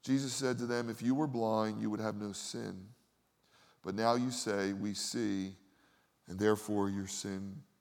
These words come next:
remains." Everyone who's ever been born was born blind. And I don't mean physically. Everyone who's ever been born was born spiritually blind.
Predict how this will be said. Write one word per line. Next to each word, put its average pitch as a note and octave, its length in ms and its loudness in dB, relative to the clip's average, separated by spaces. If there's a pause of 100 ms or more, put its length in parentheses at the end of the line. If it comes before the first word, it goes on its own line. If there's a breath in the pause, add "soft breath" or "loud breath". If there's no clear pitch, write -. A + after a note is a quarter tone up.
remains." F#2 760 -12 (1800 soft breath)
Everyone C#3+ 760 6 (680)
who's B2+ 180 0
ever C3+ 220 4
been B2+ 260 -4
born G2+ 480 -6 (560)
was A2+ 160 -4
born G#2+ 320 -2
blind. F#2+ 280 -6 (720)
And G2+ 120 -4
I A#2 80 2
don't C#3 160 -2
mean C3+ 160 -6
physically. G#2+ 520 -6 (1120 soft breath)
Everyone F#3+ 580 8
who's E3 300 2
ever D#3 240 6
been D3+ 260 4
born B2+ 480 0
was A#2 140 -4
born A#2 480 -2
spiritually A#2+ 600 -2
blind. G#2 540 -8